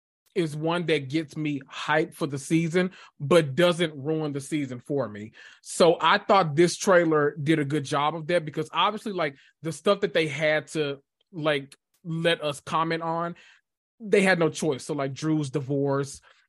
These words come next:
uh, we knew we were gonna get some, like, Kenya marriage stuff in there, uh,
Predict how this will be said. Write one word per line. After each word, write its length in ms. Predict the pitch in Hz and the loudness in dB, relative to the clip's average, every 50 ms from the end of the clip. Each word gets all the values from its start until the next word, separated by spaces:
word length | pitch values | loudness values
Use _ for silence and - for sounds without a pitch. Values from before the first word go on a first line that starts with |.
| _ _ _ - | _ _ _ -4
uh, 240 | 160 151 147 151 147 | -2 -2 0 0 -2
we 140 | 147 165 175 | -2 -2 -2
knew 140 | 180 180 180 | 0 0 0
we 80 | 170 | 0
were 60 | 165 165 | 0 -4
gonna 120 | 156 156 | -4 -6
get 120 | 147 147 | -8 -10
some, 120 | - - 151 | -10 -8 -8
like, 160 | 139 131 135 | -6 -6 -8
Kenya 400 | - - - 160 156 151 151 143 | -6 -2 0 0 2 2 2 2
marriage 500 | 135 135 135 135 139 139 139 139 135 135 | 2 2 2 2 4 4 4 2 0 -2
stuff 320 | - - 156 147 139 - | -4 -4 -4 -4 -4 -4
in 120 | 147 139 135 | -6 -6 -6
there, 320 | 131 131 131 131 131 131 131 - _ _ _ _ _ _ _ - | -4 -4 -4 -4 -6 -6 -10 -14 _ _ _ _ _ _ _ -4
uh, 300 | 156 147 143 139 139 | -2 0 0 0 0